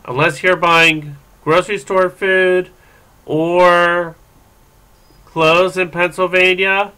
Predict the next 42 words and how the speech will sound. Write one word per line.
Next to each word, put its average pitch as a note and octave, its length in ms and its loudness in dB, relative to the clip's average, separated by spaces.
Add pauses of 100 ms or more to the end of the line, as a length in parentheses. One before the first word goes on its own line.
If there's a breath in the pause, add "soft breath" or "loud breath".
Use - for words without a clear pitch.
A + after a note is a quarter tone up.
you B2 140 -10
have D3 220 0
to F3 100 -4
pay E3+ 260 0
six D#3+ 300 -8
percent D#3+ 420 -4
sales D3+ 400 0
tax. F#2+ 560 -10 (760 soft breath)
You E3 80 -2
have F3 100 -2
to F3+ 100 -6
pay F3 200 0
sales D#3+ 340 0
tax D3+ 200 0
too - 120 -4
in C#3 160 0
Puerto C#3+ 300 -2
Rico, C3+ 460 0
but A#2+ 140 -6
the A#2 100 -8
rules B2 320 -4
are B2+ 60 -2
a A#2+ 60 -2
little A#2 240 -2
different. G2+ 500 -12 (160)
Every C#3+ 300 -4
state A#2 320 -4
has A2+ 200 -4
its A2 160 -12
own A2 220 -10
rules. F#2 480 -16 (920 soft breath)
So - 140 -6
if C#3+ 120 -6
you F3+ 100 0
bought E3 280 2
one E3 160 -2
hundred D#3+ 340 -2
dollars D#3 400 0
worth D3 180 -4
of C3+ 120 -4
video F3 380 0
games, A#2 680 -2